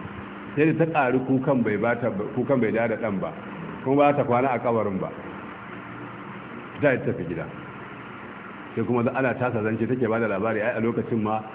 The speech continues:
wani mutum mai kama kaza, mai kama kaza. To shi kuma Annabi sananne ne. Tana fara bayanin a gane Annabin Rahama. Sai ke da kyar ku in ba Annabin Rahama ke gwaba wannan maganar ba. Sai hankali kuma ya tashi, sai ta fiji hijabi. Sai ina?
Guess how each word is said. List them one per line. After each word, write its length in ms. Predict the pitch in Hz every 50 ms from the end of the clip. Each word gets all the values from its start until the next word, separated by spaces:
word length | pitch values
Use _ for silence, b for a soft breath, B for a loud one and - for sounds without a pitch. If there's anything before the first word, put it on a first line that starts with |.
| - - - -
wani 140 | 110 120
mutum 260 | 120 113 110 - 123 117 110
mai 100 | 101 95
kama 280 | 101 104 95 107 117
kaza, 280 | 107 110 98 98 110 110
mai 120 | 110 101 87
kama 240 | - 92 95 107 113
kaza. 240 | - 101 95 101 104 98
To 80 | 120 -
shi 80 | 131
kuma 160 | 131 156 147 127
Annabi 220 | 123 127 123 117 110
sananne 300 | 110 98 98 95 98 98
ne. 160 | 101 98 92 - - - - - - - - - - - - -
Tana 240 | - 143 147 143 127
fara 260 | 117 151 160 160 156
bayanin 280 | 131 123 131 131 120 123
a 100 | 127 123 113
gane 240 | 117 117 117 117 104
Annabin 320 | 95 98 110 110 107 101
Rahama. 320 | 95 98 95 101 95 95 98 - - - - -
Sai 100 | 131 123 - -
ke 280 | 170 170 170 165 165 - - - - - - - - - -
da 60 | 107 -
kyar 240 | - - 175 175 165
ku 140 | 175 - - 135
in 100 | 135 135
ba 160 | 120 117 101 104
Annabin 220 | 113 117 113 107
Rahama 240 | 107 110 113 110 104
ke 120 | - 120 104
gwaba 320 | 92 117 113 113 104 101 92
wannan 160 | 95 98 101 107
maganar 320 | 98 92 92 92 95 87 80 80
ba. 60 | 80 - - - - - - - - - - - -
Sai 80 | 143
hankali 360 | 139 147 147 143 135 113 110
kuma 200 | 104 113 110 110
ya 60 | 110 110
tashi, 220 | 120 110 104 -
sai 100 | - 131 131
ta 100 | 151 -
fiji 320 | 120 117 104 110 113 107
hijabi. 280 | 98 95 101 98 95 87 - - - - - - - - -
Sai 180 | 156 160 156 135
ina? 200 | 123 117 101